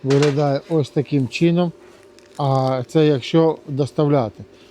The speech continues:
Я раджу, якщо ви вже пок-, купляєте автоматику Едінгер,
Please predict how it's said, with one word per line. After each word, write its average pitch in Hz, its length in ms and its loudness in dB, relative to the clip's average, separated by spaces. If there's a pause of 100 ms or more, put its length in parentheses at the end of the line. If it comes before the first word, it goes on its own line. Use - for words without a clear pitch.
(140)
Я 151 220 2
раджу, 151 300 0
якщо 147 280 0
ви 147 100 2
вже 143 140 2
пок-, - 180 -6 (200)
купляєте 151 580 0 (120)
автоматику 143 680 -2 (120)
Едінгер, 160 440 2